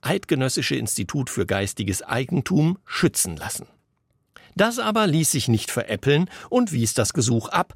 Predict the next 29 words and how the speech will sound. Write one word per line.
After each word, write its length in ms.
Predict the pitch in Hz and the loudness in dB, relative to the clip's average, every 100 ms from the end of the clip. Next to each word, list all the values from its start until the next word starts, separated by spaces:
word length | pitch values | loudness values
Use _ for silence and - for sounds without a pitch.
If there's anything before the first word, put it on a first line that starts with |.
| - - | -14 2
wogegen 360 | 185 160 131 156 | 2 2 -2 -4
Apple 320 | 139 117 87 | -4 -2 0
jetzt 500 | 107 190 - - - | 0 0 -2 -8 -4
beim 260 | 151 185 | -2 -2
Schweizerischen 840 | - - 104 139 147 139 127 143 117 | -4 -2 -2 -2 -4 -2 -2 -4 2
Bundesverwaltungsgericht 1160 | 113 117 - 151 117 123 120 - 120 120 - - - | 4 4 2 0 0 0 -2 -2 0 0 -2 -14 -2
Beschwerde 640 | 185 - - 80 98 113 - | 0 0 0 0 2 0 -2
eingelegt 580 | 95 87 87 87 - | -4 -2 -2 -4 -6
hat. 240 | 87 - - _ _ _ - | -10 -12 -20 _ _ _ -12
Der 140 | - | -4
Ausgang 360 | 113 143 131 113 | 0 2 2 2
des 120 | 110 | 2
Verfahrens 520 | 120 131 120 127 117 | 0 0 2 0 -2
ist 220 | 139 - | -6 -2
noch 180 | 139 139 - | -2 -2 -2
offen, 360 | 196 - 208 - - - | -2 2 0 0 -12 -6
könnte 400 | - 262 277 285 | 0 2 2 2
aber 240 | 196 208 196 | 2 0 -2
für 100 | 170 | -4
die 100 | 170 | -4
Schweizer 460 | - 117 - 165 | -2 -2 -2 -4
Obstverbände 800 | - 107 - 117 113 101 98 - | -4 -6 -4 -4 -4 -4 -4 -6
teuer 320 | - 202 92 | -4 -2 -2
werden, 300 | - - 120 | -6 -8 -8
falls 400 | - 90 85 - - | -8 -6 -6 -8 -12
Apple 240 | - 110 | -8 -6
gewinnt. 480 | 110 120 110 - _ _ _ - - - - 196 | 0 2 2 -2 _ _ _ -20 -20 -20 -8 -2
Die 80 | 180 | 0
Frage, 500 | 170 233 254 104 | 2 2 2 0